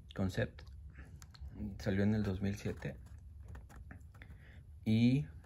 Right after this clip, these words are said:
está muy, muy, muy, muy padre. Me gusta esa línea que tiene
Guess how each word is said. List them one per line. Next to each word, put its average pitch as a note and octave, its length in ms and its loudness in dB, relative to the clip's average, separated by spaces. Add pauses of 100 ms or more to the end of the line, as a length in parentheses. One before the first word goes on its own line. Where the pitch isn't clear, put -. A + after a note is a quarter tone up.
(400)
está F2 240 0
muy, C#3 420 4
muy, G#2+ 340 6
muy, F#2+ 280 0 (120)
muy - 160 -6
padre. - 280 0 (600)
Me G#2+ 80 2
gusta G#2 240 2
esa G#2 140 0
línea G2 280 4
que F#2 160 -2
tiene F#2+ 400 0